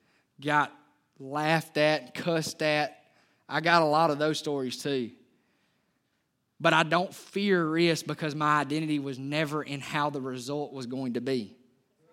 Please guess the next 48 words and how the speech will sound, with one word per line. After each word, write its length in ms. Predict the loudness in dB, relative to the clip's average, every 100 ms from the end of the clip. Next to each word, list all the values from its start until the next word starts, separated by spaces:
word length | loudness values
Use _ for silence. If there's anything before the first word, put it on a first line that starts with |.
| _ -4
Before 380 | -2 2 4
I 160 | 4 2
ever 300 | 0 0 0
stepped 400 | -4 -2 -2 0
into 200 | -4 -4
the 120 | -4 -4
risk, 400 | 0 0 0 2
my 240 | 4 6
identity 340 | 4 0 -2
was 180 | -6 -4
already 400 | -2 0 0 -2
secure. 480 | -4 -10 -10 -10 -10 -16 _ _ _ _ _ -10
It's 200 | -8 0
good. 420 | 4 4 4 -4 -16 _ _ _ _ _ _ -2
Can 120 | 4
I 100 | 4
tell 220 | 4 0
you 140 | 2 0
that 140 | -2
when 120 | -4
somebody 360 | -4 2 2 2
lashes 560 | 0 0 -2 -2 -4
out 160 | -2 -2
at, 140 | -4
this 180 | -8 -8
is 120 | -8
a 20 | -6
side 260 | -2 -2
note, 140 | -4 -6
has 120 | -6
nothing 160 | -6
to 60 | -6
do 40 | -8
with 60 |
it. 40 | -12 -20 -14
When 120 | -8 -2
somebody 320 | 4 6 6
lashes 460 | 6 6 4 2
out 160 | 2 2
at 120 | 2
you, 120 | -4
it 60 | -2
says 200 | -2 -2
that 160 | -4 -6
the 80 | -4
world 360 | -2 -2 -2
is 100 | -6
groaning 640 | -8 -4 -4 -2 -4 -6